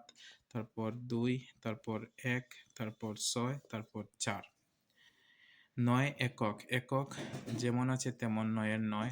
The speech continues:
দশক এই যে পাঁচ, পাঁচ দিয়ে একটি শূন্য, শতক এই যে আট, আট দিয়ে দুটি শূন্য, হাজার এই যে সাত, সাত দিয়ে তিনটি শূন্য, অযুত এই যে দুই, দুই দিয়ে চারটি শূন্য, লক্ষতে আছে এক, এই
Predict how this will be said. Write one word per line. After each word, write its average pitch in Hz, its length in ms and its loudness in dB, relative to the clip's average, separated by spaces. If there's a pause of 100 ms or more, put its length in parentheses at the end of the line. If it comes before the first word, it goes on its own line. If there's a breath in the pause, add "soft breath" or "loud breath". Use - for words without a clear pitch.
দশক 120 360 -4
এই 120 120 0
যে 127 120 -4
পাঁচ, 117 280 -2 (160)
পাঁচ 113 180 -2 (120)
দিয়ে 117 220 0
একটি 113 200 -8
শূন্য, 107 320 -6 (400 loud breath)
শতক - 440 -4
এই 123 160 0
যে 127 200 -4
আট, 117 260 2 (100)
আট 120 220 -4
দিয়ে 120 260 -2
দুটি 117 440 -4
শূন্য, 104 320 -4 (180)
হাজার 117 360 -2
এই 120 120 4
যে 120 160 -4
সাত, 120 380 -2
সাত 113 380 0
দিয়ে 131 240 -4 (100)
তিনটি 131 280 -4
শূন্য, 107 300 -8 (560 loud breath)
অযুত 127 340 -2 (260)
এই 127 120 2
যে 127 160 2
দুই, 120 360 0 (200)
দুই 117 300 2
দিয়ে 131 300 0 (220)
চারটি 120 360 0
শূন্য, 107 320 -2 (520 loud breath)
লক্ষতে 123 460 0
আছে 131 260 0
এক, 127 280 0
এই 120 140 2